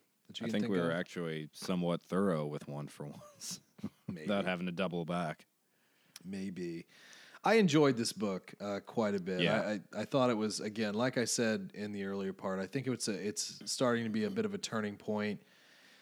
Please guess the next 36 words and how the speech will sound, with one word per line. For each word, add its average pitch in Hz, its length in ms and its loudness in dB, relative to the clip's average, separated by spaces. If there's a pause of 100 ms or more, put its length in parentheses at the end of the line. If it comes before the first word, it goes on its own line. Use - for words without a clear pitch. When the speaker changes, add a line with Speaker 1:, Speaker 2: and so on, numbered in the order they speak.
(420)
Speaker 1:
In 120 220 -4
just, 120 460 0
um, 107 580 2 (120)
the 113 140 -2
storytelling 117 720 2
of 98 140 -2
the 95 80 -4
series. 107 720 0
We, 101 500 -2
we 95 220 -6
got 107 400 0 (640)
a 113 80 -2
really 135 260 4
good 127 180 2
story 123 300 4
with 113 100 0
Anakin 113 720 0 (920)
and, 107 680 -2
uh, 98 520 0 (280)
a 101 60 -4
little 151 220 6
bit 147 200 6
more 131 340 6
into 120 280 -2
the 117 260 4
Yuuzhan 107 240 0
Vong 107 360 0
to - 100 -8
make 104 300 -2
them 104 200 -2
a 92 80 -4
little 101 240 -2
bit 95 160 -2
more 95 520 -2 (160)
relatable 104 580 2
to, 90 340 -4